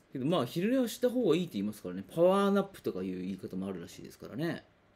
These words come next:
はい。なんか二十分ぐらいがいいんですって。はい。僕全然二十分以上寝ちゃってるんで、<laughs> ちょっとや、や、やばい、良くないパワーナップを、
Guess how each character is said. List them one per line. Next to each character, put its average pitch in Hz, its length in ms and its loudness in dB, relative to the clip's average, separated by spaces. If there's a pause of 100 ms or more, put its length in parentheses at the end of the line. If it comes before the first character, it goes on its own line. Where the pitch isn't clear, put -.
(180)
は 92 120 -18
い。 - 600 -20
な 120 40 -4
ん - 20 0
か 110 60 0
二 156 200 6
十 285 120 -2 (160)
分 196 140 4
ぐ 123 60 0
ら 110 100 0
い 92 40 -2
が 90 80 -4
い 90 60 -6
い - 20 -6
ん 90 40 -6
で 82 80 -10
す - 180 -18
っ - 20 -20
て。 147 220 -10 (220)
は 104 120 -14
い。 82 60 -16 (140)
僕 135 160 -6 (160)
全 127 240 0
然 165 180 -2
二 131 120 -2
十 135 120 -10
分 - 180 -20
以 135 80 -8
上 131 120 0
寝 101 100 0
ち - 100 -12
ゃ 90 40 -6
っ - 20 -14
て - 140 -8
る 98 120 -2
ん 87 40 -8
で、 82 180 -10 (220)
<laughs> 202 200 -8
ち - 120 -12
ょ - 20 -10
っ 107 40 -14
と 120 40 0
や、 120 60 -4 (800)
や、 110 120 -2
や 127 80 -8
ば 135 160 2
い、 98 200 -2 (840)
良 139 200 6
く 139 100 0
な 135 180 6
い 113 80 4
パ 120 140 -6
ワ 101 200 2
ー - 40 0
ナ 110 60 -4
ッ - 40 -8
プ 92 200 -8
を、 87 60 -4